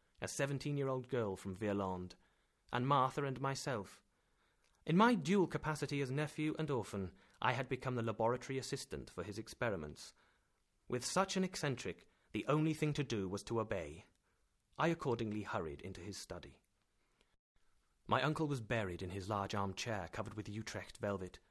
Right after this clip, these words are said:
holding a tome in both hands and studying it with the deepest admiration. What a book! What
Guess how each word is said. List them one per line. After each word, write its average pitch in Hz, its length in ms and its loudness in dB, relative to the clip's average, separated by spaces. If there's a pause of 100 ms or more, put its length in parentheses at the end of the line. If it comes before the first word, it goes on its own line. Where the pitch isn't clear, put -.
(480)
holding 170 260 4
a 170 60 4
tome 165 320 4
in 98 100 2
both 92 220 0
hands 113 360 -2
and 113 120 -2
studying 113 440 0
it 95 200 -6
with 113 100 -2
the 101 60 0
deepest 98 520 -4
admiration. 98 640 -2 (1080)
What - 380 -2
a - 80 0
book! - 640 0 (280)
What - 520 0